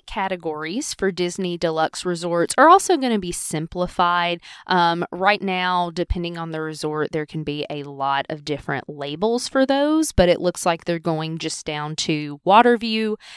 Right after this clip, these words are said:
theme park view, or resort view. And so that will also kind of limit the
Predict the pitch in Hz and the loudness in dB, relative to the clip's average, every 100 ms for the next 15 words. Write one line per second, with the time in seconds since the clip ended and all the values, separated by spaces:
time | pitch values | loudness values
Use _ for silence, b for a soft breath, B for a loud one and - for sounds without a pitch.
0 | B - 370 359 320 277 269 220 220 220 | B 0 4 6 6 4 2 -2 -2 0
1 | 220 - 170 160 156 156 - _ 160 160 | -2 -2 -2 0 -2 -4 -10 _ -10 -8
2 | 156 143 131 - - - - 175 B B | -8 -8 -8 -10 -16 -8 -4 -4 B B
3 | 175 175 175 170 185 180 180 170 170 - | -6 0 0 2 2 4 2 2 0 0
4 | 175 160 - 160 160 156 156 151 156 156 | 0 -2 -4 -6 -4 -6 -6 -6 -4 -2
5 | 151 147 151 147 139 139 135 | -4 -8 -8 -10 -8 -10 -10